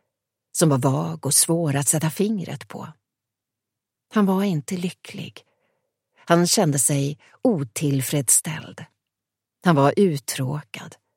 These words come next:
och saknade spänning i livet. Han ville ha något mer. Med andra ord var det ganska ironiskt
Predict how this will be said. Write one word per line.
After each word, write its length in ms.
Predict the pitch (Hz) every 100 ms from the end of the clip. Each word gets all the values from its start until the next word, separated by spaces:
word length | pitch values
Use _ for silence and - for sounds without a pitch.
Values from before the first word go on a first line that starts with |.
| _ -
och 200 | - 196
saknade 560 | - 226 165 - 143 160
spänning 680 | - - 202 127 131 147 -
i 100 | 190
livet. 640 | 135 151 175 - - - _ _ _ _ _ _ _ _
Han 160 | - 240
ville 200 | 185 156
ha 280 | 165 156
något 380 | 156 165 - -
mer. 520 | 185 220 190 - - _ _ _ _ _ _ _ _ _ _ _ _ _ _ _ _
Med 140 | 190 180
andra 260 | 175 190
ord 180 | 156 135
var 100 | 131
det 60 | 131
ganska 320 | 131 131 131
ironiskt 720 | 135 147 165 165 156 - -